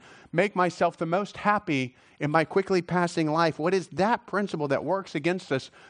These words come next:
so that we disobey God's commands, so that we love other things more than him, so that we openly reject him, and so that we harm other people as well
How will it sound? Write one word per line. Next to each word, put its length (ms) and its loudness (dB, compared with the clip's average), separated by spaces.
so 220 0
that 200 4
we 140 2
disobey 600 2
God's 300 0
commands, 840 -4
so 140 4
that 180 2
we 100 2
love 260 4
other 300 4
things 300 -2
more 320 2
than 160 0
him, 400 -6
so 140 -4
that 160 4
we 160 2
openly 420 2
reject 540 -2
him, 440 -4
and 120 2
so 140 2
that 200 2
we 120 2
harm 540 0
other 280 2
people 380 -2
as 140 -4
well 480 2